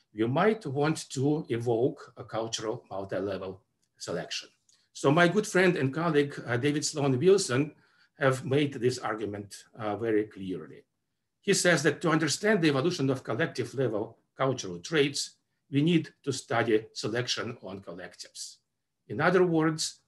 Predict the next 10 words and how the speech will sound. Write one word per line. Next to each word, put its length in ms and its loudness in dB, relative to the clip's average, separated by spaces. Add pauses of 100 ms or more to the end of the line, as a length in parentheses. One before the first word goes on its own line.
(340)
we 120 -8
need 300 -2
to 80 -2
look 360 2
at 180 0
the 80 0
competition 880 -2 (340)
between, 580 0
uh, 180 -6
collectives 680 -2